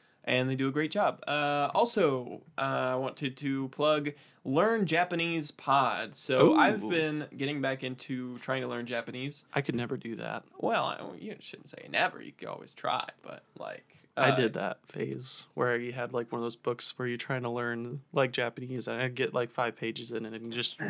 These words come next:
Speaker 2: quit immediately.
Speaker 1: Yeah, it's the kind of thing you really have to just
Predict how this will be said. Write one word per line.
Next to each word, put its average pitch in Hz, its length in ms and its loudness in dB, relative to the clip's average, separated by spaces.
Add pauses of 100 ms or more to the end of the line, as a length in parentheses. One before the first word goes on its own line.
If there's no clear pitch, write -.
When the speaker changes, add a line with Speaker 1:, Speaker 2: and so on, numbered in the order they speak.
(120)
Speaker 2:
quit 117 180 4
immediately. 113 720 -4 (160)
Speaker 1:
Yeah, 165 440 6 (800)
it's 165 240 2
the 196 80 0
kind 220 200 2
of 190 80 2
thing 170 140 2
you 151 100 2
really 135 180 2
have 131 140 -2
to 131 60 -14
just 127 300 -6